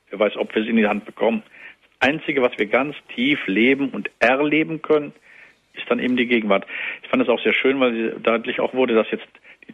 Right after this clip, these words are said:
Zeit der Gegenwart ja nicht nur etwas ist, was wir machen, das ist das eine, sondern, ich hoffe, es ist deutlich geworden beim Vortrag auch,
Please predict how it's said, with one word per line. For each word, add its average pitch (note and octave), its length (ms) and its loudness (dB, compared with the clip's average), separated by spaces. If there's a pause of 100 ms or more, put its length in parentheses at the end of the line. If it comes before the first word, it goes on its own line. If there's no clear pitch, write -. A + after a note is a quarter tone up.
(100)
Zeit B2 280 2
der A2 60 -2
Gegenwart A#2 360 0
ja G#2+ 80 2
nicht A#2+ 220 -4
nur B2 120 4
etwas A2 260 0
ist, E2+ 180 -6
was - 180 -2
wir F#2 60 2
machen, G2+ 340 -2
das G#2+ 120 -2
ist F2+ 100 -10
das - 180 -8
eine, B2 300 2 (200)
sondern, A2 280 2
ich G#2+ 100 -2
hoffe, G2+ 160 -2
es F#2 60 -4
ist - 100 -18
deutlich G#2+ 260 0
geworden A2+ 240 2
beim A2 140 -2
Vortrag A2 260 0
auch, A2 160 0